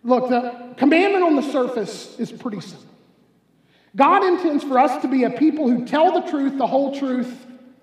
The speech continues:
and nothing but the truth. If the ninth word tells us anything, it tells us that God considers truth to be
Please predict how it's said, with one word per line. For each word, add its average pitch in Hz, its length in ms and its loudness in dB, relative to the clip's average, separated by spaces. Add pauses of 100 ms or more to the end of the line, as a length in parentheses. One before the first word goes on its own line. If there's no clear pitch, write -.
and 226 380 0
nothing 220 640 0 (260)
but 233 400 2 (720)
the 190 140 -2
truth. 196 420 -12 (1800)
If - 120 -10
the 269 80 2
ninth 320 320 4
word 302 260 2
tells 294 220 2
us 294 160 -4
anything, 240 680 -2 (200)
it 233 160 -6
tells 254 240 0
us 262 140 -6
that 208 200 -6
God 254 320 -2
considers 240 540 -8 (160)
truth 240 380 -4
to 247 100 -10
be 190 600 -8